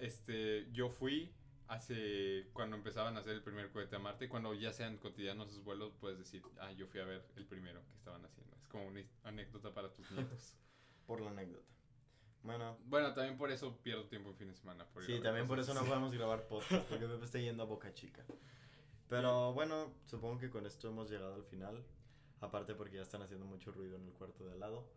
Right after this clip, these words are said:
Speaker 1: Sí, ah, porque perdimos nuestro estudio.
Speaker 2: Eh, pues sí.
Speaker 1: Los desacostumbramos.
Speaker 2: Ya aquí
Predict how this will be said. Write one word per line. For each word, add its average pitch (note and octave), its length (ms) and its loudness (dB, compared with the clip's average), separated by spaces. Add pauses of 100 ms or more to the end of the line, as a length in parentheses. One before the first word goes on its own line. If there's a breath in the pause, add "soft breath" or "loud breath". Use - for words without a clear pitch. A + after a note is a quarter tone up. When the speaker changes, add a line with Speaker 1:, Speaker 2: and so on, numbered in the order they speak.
(120)
Speaker 1:
Sí, A#2+ 220 2
ah, A2+ 220 4
porque G2+ 220 -4
perdimos G#2+ 400 0
nuestro G#2 280 -4
estudio. F#2+ 440 -4
Speaker 2:
Eh, - 200 -16
pues - 140 -8
sí. A2 320 0
Speaker 1:
Los A2+ 160 0
desacostumbramos. A2 1040 -2
Speaker 2:
Ya G#2+ 160 2
aquí A2+ 180 -2